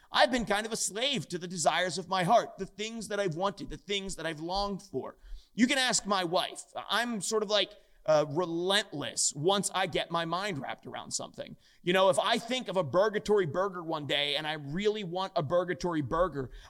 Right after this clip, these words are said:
I will be relentless about getting the Burgatory Burger until within a couple of days, almost always,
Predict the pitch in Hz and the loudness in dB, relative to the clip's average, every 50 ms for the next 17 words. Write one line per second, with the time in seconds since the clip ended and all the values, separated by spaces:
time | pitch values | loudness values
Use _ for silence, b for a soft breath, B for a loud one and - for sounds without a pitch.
0 | B - 208 285 311 311 247 202 254 247 190 208 208 196 196 226 285 320 269 - | B 4 4 6 6 6 4 4 0 2 2 0 0 2 2 2 2 0 0 -4
1 | 151 139 - 180 160 165 170 170 147 113 185 202 220 247 240 202 180 143 - 185 | -4 -2 -2 -2 0 -2 -2 -4 -2 0 2 2 2 2 0 -2 -4 -2 0 -2
2 | 180 185 165 175 - 160 156 156 156 131 - 226 269 220 175 160 151 147 143 175 | -2 -2 -2 -6 -6 -6 -4 -4 -4 -2 0 0 0 0 0 -2 -6 -2 0 0
3 | 185 175 - - 277 269 240 196 196 226 220 254 233 202 - 254 285 - 247 208 | 0 0 0 2 4 4 4 4 2 0 -2 -2 -2 -2 -2 -2 -2 -2 0 -2
4 | 170 139 160 208 196 175 160 - - - 202 196 185 180 - - 175 254 269 233 | -2 -2 0 0 -2 0 -2 -4 -4 -4 -4 -2 -2 -4 -4 0 2 4 4 4
5 | 170 151 156 165 156 | 4 4 2 2 0